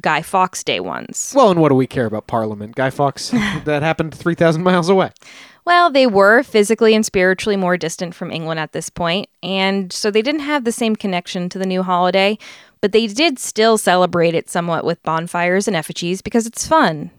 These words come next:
Speaker 2: Yeah, it's fun to do bad stuff and burn
Speaker 1: <laughs>
Speaker 2: things.
Speaker 1: Yes, but generally, they stuck with what was familiar, and that was Hallowmas. As we know from our witch trials episodes, more religions mixed in as the sixteen hundreds wore on,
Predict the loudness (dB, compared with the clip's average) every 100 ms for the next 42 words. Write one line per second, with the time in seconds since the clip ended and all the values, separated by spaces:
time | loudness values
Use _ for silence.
0 | _ -4 -4 -6 -20 -6 0 0 0 0
1 | 0 0 -2 -2 0 2 2 2 2 2
2 | 2 2 4 2 2 -4 -8 -14 -18 -16
3 | -8 -8 -8 -16 -20 _ -10 0 2 4
4 | 6 4 4 2 -2 2 0 2 0 0
5 | 0 0 -2 -6 -6 -4 -4 -4 -6 -6
6 | -4 -2 -4 -2 -2 -2 -4 -8 -10 -14
7 | -16 _ _ _ _ _ _ _ _ _
8 | 0 0 2 2 2 2 0 2 2 0
9 | -2 -2 -2 -2 -2 -4 -4 0 0 0
10 | -2 0 -2 -2 -2 -4 -8 -8 -10 -12
11 | -10 -6 -2 -2 -4 -6 -8 -10 -12 -14
12 | -12 -10 -8 -8 -8 -10 -8 -6 -4 -2
13 | -2 -2